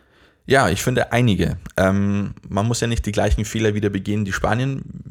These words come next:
be-, äh, begeht aktuell, ähm, wobei es ja dennoch einigermaßen gut läuft in Spanien. Aber Geld. Ähm, man braucht Geld, die man dass man in Prävention steckt, in Ausbildung und Ausrüstung. Also ich glaube, das ist wirklich essentiell.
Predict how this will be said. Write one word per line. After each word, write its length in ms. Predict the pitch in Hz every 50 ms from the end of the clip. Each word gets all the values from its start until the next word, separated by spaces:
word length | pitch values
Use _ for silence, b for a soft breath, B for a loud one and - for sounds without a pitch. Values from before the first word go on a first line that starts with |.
| - - - - - - - - - -
be-, 260 | - 107 110 - -
äh, 80 | 101 101
begeht 460 | 98 107 101 110 117 139 - - -
aktuell, 540 | 110 104 - - 123 - 120 135 156 160 - -
ähm, 520 | - 98 98 104 107 107 107 107 107 - - _ _ _ _ _ _
wobei 340 | - 101 98 82 95 95 107
es 140 | 110 107 -
ja 320 | - - 95 95 92 - - -
dennoch 480 | - - 87 87 107 110 107 107 - - _ _ _ _ _ _ _
einigermaßen 560 | - - 92 104 101 98 95 101 98 95 95 92
gut 220 | - 113 110 98
läuft 280 | 92 98 107 135 - -
in 100 | 113 110
Spanien. 440 | - - 110 117 120 123 127 131 - B B B B B B B B B
Aber 200 | - 107 117 113
Geld. 400 | 107 107 104 101 90 90 - - - -
Ähm, 240 | - 95 95 95 95
man 160 | 98 98 101
braucht 400 | 98 - 104 113 131 - - - - -
Geld, 460 | 104 104 120 127 143 - - - - -
die 60 | 113 117
man 220 | 120 113 113 107 - _ _ _ _ _ _ -
dass 180 | - - 104 -
man 120 | 120 113
in 140 | - 104 110
Prävention 540 | 107 - 104 104 107 104 - - 117 123 139
steckt, 400 | - - - - - - - - _ -
in 100 | - 107
Ausbildung 580 | - - 101 117 - - 131 123 117 123 117 -
und 160 | - - -
Ausrüstung. 540 | 92 92 90 - 80 82 - - - - -
Also 180 | - 90 92 92
ich 80 | -
glaube, 200 | - 101 104 107
das 200 | 104 107 104 -
ist 160 | 117 107 -
wirklich 360 | 110 113 110 - 113 110 - - _ _ _ - _ -
essentiell. 760 | 107 110 - - 104 95 - - - 101 104 120 135 170